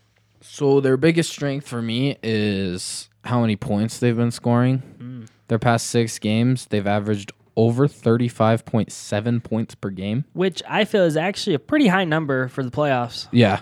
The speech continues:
Speaker 2: Like,
Speaker 1: Especially
Speaker 2: pretty
Speaker 1: because
Speaker 2: good.
Speaker 1: they've been playing teams that are defense-oriented.
Speaker 2: And teams that are, quote-unquote, better than them, too.
Speaker 1: Yeah, because people are gonna say, "Oh, well, the, their first game in the playoffs was against Washington." Washington's defense is actually very good.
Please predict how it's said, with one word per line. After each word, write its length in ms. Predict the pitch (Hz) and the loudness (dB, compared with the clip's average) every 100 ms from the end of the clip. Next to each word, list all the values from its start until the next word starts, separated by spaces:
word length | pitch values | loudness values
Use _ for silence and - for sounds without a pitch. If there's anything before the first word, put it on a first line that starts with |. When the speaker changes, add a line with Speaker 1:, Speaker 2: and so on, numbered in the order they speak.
| - - | -6 -12
Speaker 2:
Like, 180 | 127 127 - | -10 -10 4
Speaker 1:
Especially 460 | 135 - 151 151 156 | 6 8 8 8 6
Speaker 2:
pretty 140 | 127 | 8
Speaker 1:
because 220 | 143 127 | 8 6
Speaker 2:
good. 100 | 113 | 6
Speaker 1:
they've 80 | 120 | 4
been 140 | 120 113 | 4 2
playing 300 | 127 120 101 | 2 2 2
teams 380 | 127 120 95 | 2 2 2
that 100 | 95 | 0
are 100 | 92 90 | -2 -2
defense-oriented. 1500 | 98 95 101 92 90 - - - 98 95 92 85 87 87 - _ _ _ | -2 -2 -2 -2 -4 -8 -12 -8 -4 -2 -2 -4 -6 -8 -16 _ _ _
Speaker 2:
And 500 | 180 190 147 139 - _ | -4 -2 -2 -4 -10 _
teams 380 | - 175 151 135 | -4 -4 -4 -2
that 240 | 139 - - _ _ _ - | -2 -4 -14 _ _ _ -4
are, 180 | 131 117 - | -4 -4 2
quote-unquote, 640 | 165 147 135 135 104 117 | 4 4 2 0 -2 0
better 300 | 131 156 143 | 4 4 4
than 200 | 123 117 | 2 -2
them, 180 | 113 110 | -6 -8
too. 240 | - 147 120 | -4 -2 0
Speaker 1:
Yeah, 220 | 123 - - | -2 -2 -4
because 260 | 110 117 - | 0 0 2
people 260 | 123 117 | 2 2
are 80 | 110 | 2
gonna 160 | 107 101 | 2 0
say, 400 | - 104 98 - | 0 0 0 0
"Oh, 220 | 104 107 | 0 2
well, 240 | 98 95 90 | 2 0 -2
the, 220 | 95 92 - _ - | -2 -4 -8 _ -2
their 140 | 101 | -2
first 260 | - 98 - | -2 -4 -2
game 280 | 95 92 - | -2 -4 -4
in 100 | 101 | -6
the 60 | 95 | -6
playoffs 380 | - 92 90 - | -4 -4 -4 -6
was 120 | 95 | -8
against 240 | 92 90 | -8 -6
Washington." 560 | 90 92 - 104 117 117 - - _ - - _ - | -2 -2 -2 -2 0 0 -4 -20 _ -20 -20 _ 4
Washington's 580 | 139 165 131 110 98 | 4 6 2 0 -2
defense 460 | - 98 98 92 - | -2 -4 -2 -6 -6
is 100 | 90 | -6
actually 320 | 90 - 92 | -6 -4 -6
very 340 | 85 87 90 87 | -4 -4 -4 -8
good. 400 | 87 87 104 | -10 -6 -6